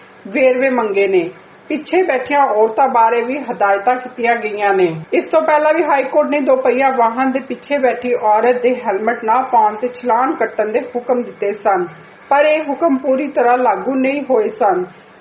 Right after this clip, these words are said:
ਇਸ ਨੂੰ ਲੈ ਕੇ ਵਿਵਾਦ ਖੜਾ ਹੋ ਗਿਆ ਸੀ, ਜਿਸ 'ਚ ਕਿਹਾ ਗਿਆ ਸੀ ਕਿ ਸਿੱਖ ਕਿਵੇਂ ਹੈਲਮਟ ਪਾ ਸਕਦੇ ਨੇ। ਇਸ ਤੇ ਹਾਈ ਕੋਰਟ ਦੀ ਦਲੀਲ ਸੀ ਕਿ ਸਿਰਫ ਦਸਤਾਰਧਾਰੀ ਸਿੱਖ ਮਰਦਾਂ ਤੇ ਔਰਤਾਂ ਨੂੰ ਹੀ ਹੈਲਮਟ ਪਾਉਣ ਤੋਂ ਛੋਟ ਹੋਵੇਗੀ,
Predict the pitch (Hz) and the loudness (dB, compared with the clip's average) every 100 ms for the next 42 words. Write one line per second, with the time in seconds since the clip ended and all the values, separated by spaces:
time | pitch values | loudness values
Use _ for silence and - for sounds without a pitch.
0 | - 339 - 320 302 277 269 294 254 196 | -4 -4 0 0 2 0 -2 -4 -2 0
1 | 247 269 - 277 269 262 247 254 254 294 | 0 0 -2 0 2 2 4 2 0 -4
2 | 277 185 185 254 311 - 349 277 269 277 | -6 -8 -6 -2 -2 -2 0 0 2 2
3 | 262 262 285 320 - 269 - - 254 254 | 0 -2 -6 -6 -6 -10 -12 -8 -6 -2
4 | 311 262 233 214 214 202 196 208 185 180 | -2 -2 -2 -4 0 0 0 -2 -4 -2
5 | 180 170 165 - - - - 247 320 - | 0 -2 -6 -12 -20 -20 -4 -2 -2 0
6 | 294 262 254 247 - 294 247 277 233 220 | 0 2 2 2 0 0 0 -2 0 0
7 | 254 277 - 254 269 262 294 285 196 247 | 0 -2 -6 -4 -2 -2 -2 -4 0 0
8 | 247 - 226 233 - 226 196 214 - - | 0 2 2 2 2 0 0 -2 -8 -10
9 | 254 190 175 214 247 254 - 190 190 196 | -4 -4 -2 0 0 0 -2 -2 -2 2
10 | 247 247 226 233 277 294 - - - - | 0 0 -4 -4 -6 -8 -20 -20 -20 -18
11 | - 269 277 302 - 254 240 233 262 262 | -4 0 2 0 2 2 2 0 -2 0
12 | 269 226 - 202 180 165 160 | 0 0 -2 -2 -2 -2 -6